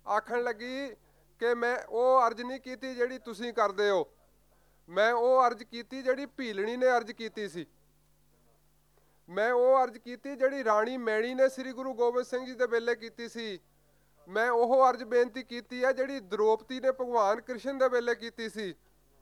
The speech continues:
ਤੇ ਮੇਰੇ ਸਤਿਗੁਰ ਸੱਚੇ ਪਾਤਸ਼ਾਹ ਜੀ ਆ ਰਹੇ ਨੇ।" ਤੇ ਆਖਣ ਲੱਗੇ ਕਿ "ਮਾਤਾ, ਜੇ ਨਾ ਆਏ ਫੇਰ?" ਤੇ ਆਖਣ ਲੱਗੀ ਕਿ "ਮੈਂ ਸਰੀਰ ਹੀ ਨਹੀਂ ਰੱਖਣਾ,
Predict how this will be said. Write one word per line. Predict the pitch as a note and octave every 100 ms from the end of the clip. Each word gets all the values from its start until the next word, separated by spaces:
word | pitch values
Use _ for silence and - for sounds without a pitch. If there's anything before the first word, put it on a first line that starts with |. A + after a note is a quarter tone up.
| _ _ _ -
ਤੇ | A#3
ਮੇਰੇ | G#3+ A3 B3
ਸਤਿਗੁਰ | A#3+ A3+ G#3+ A#3+
ਸੱਚੇ | A#3 A3 A#3
ਪਾਤਸ਼ਾਹ | A#3 G#3+ G#3+ A#3
ਜੀ | A3+
ਆ | A3+ G3 G3
ਰਹੇ | G#3 G#3
ਨੇ।" | D#3 - _ _ _ _ _ _ -
ਤੇ |
ਆਖਣ | G3 G3 A3 A3+
ਲੱਗੇ | A3 A3 A#3
ਕਿ | A#3+
"ਮਾਤਾ, | G#3+ F#3 F#3 A3
ਜੇ | A3+ A3+
ਨਾ | G#3 F3 F3 G3
ਆਏ | G#3 G#3+
ਫੇਰ?" | G3 F#3+ G3 G#3+ G#3+ _ _ _ _ _ _ _ _ -
ਤੇ | A#3
ਆਖਣ | A3+ A#3 B3
ਲੱਗੀ | B3 A#3
ਕਿ | C4+ C#4
"ਮੈਂ | C4 C4+
ਸਰੀਰ | C#4 A#3+ A#3 B3+
ਹੀ | C#4
ਨਹੀਂ | C#4+
ਰੱਖਣਾ, | C4 B3 B3 G3+